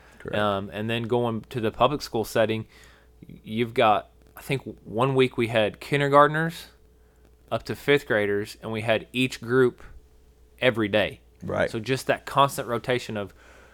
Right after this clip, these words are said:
Speaker 2: and, and if you, if you've not in education and, and you've not taught, the delivery, you can teach the same material to any age, but it's how you deliver it that's so important because of, of where their developmental stage is.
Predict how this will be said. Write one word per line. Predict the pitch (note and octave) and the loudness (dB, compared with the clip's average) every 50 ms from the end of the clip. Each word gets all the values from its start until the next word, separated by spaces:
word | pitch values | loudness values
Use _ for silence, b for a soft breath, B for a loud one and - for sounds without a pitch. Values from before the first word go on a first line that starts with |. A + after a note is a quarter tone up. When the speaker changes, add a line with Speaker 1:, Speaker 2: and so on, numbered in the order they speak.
| b b b b b b b b b b b _ _ _ _ _ _ - | b b b b b b b b b b b _ _ _ _ _ _ 0
Speaker 2:
and, | D#3 D#3+ D#3 - | 0 0 0 0
and | C#3+ D#3 D#3+ | 0 0 0
if | D3+ - C#3+ | 0 0 -2
you, | D3 D3 - | -2 0 0
if | D3 C#3+ - | -2 -2 -2
you've | E3 C3 D3 | -2 -4 0
not | D#3+ E3+ F#3 G3 - - | 4 6 6 6 6 4
in | C#3+ D#3+ D#3+ | -2 0 0
education | D#3+ E3 E3 - - E3+ E3+ F3 - F#3 E3+ | 0 -2 -2 0 2 2 2 2 0 -2 -4
and, | C#3+ A#2+ A2+ | -2 -4 -4
and | - F#2 A2+ A2+ | -4 -6 -6 -4
you've | A2 A2 G#2 B2 | -4 -6 -2 4
not | C#3 D3 D#3 - | 4 4 4 4
taught, | - - D#3 D#3 E3 E3+ - - - _ - - A#2+ - - - - _ _ - | 2 4 6 8 8 6 4 0 -16 _ -20 -20 -20 -20 -20 -20 -20 _ _ -16
the | A2 G#2+ B2+ B2+ | -12 2 2 4
delivery, | A#2+ B2 A2+ A#2+ C#3 E3+ F3+ F#3 F3+ E3 D3 C3+ C3 C3 C3 B2+ - | 4 4 2 4 4 4 4 4 2 0 2 0 -2 -4 -8 -14 -6
you | - E3 E3+ | -4 -2 0
can | F#3+ E3 | 0 0
teach | - - G#3 F#3 - - | 2 2 2 2 2 -2
the | D#3 | -4
same | - - E3+ D#3+ D#3 | 0 2 2 4 4
material | C3+ A2+ - - C3 C3+ C#3+ E3 F3 F3+ F3 - _ _ _ _ - | 2 -2 0 4 4 4 6 4 2 0 -4 -8 _ _ _ _ -12
to | - - - | -12 -6 0
any | E3 - F3 C#3+ A#2+ | 2 2 2 2 2
age, | A#2+ B2+ G#2+ E2+ E2 F#2+ - - b b b b b b b b - | 2 0 0 -2 -6 -12 -16 -18 b b b b b b b b 2
but | C3+ C3 | 4 4
it's | B2 - | 4 2
how | - - C#3+ D3 | 0 4 6 6
you | E3 D#3 C#3+ | 6 6 4
deliver | C3 B2 G#2+ G#2 A2+ A#2+ B2 C#3 D3+ | 4 2 0 0 0 0 2 2 2
it | D#3+ E3 - - - | 2 0 -4 -6 -6
that's | B2 A#2 - | -6 -4 -4
so | - - C3+ B2 | 2 4 4 4
important | A2+ - - B2 C#3 D3+ D3+ C#3+ B2+ | 4 0 -2 0 0 0 0 -2 -2
because | B2+ B2+ - B2+ A#2+ A2+ | -2 -2 0 0 -2 -2
of, | A2+ G#2+ G#2 - - | -2 -6 -8 -10 -8
of | - G#2+ G#2+ G#2 G#2 G#2 | -2 0 0 0 0 2
where | A#2 B2+ B2+ | 4 4 6
their | B2 A2+ | 6 4
developmental | G#2+ G#2+ G2+ A#2 A#2 A#2+ A#2+ A#2 A#2 A2+ A2 G#2+ | 0 0 2 4 4 4 4 0 -2 -4 -4 -6
stage | - - - A#2 B2 B2+ B2 B2+ | -6 -4 -2 0 0 0 0 0
is. | C3 C3+ C#3+ C3+ - | 2 2 2 0 -4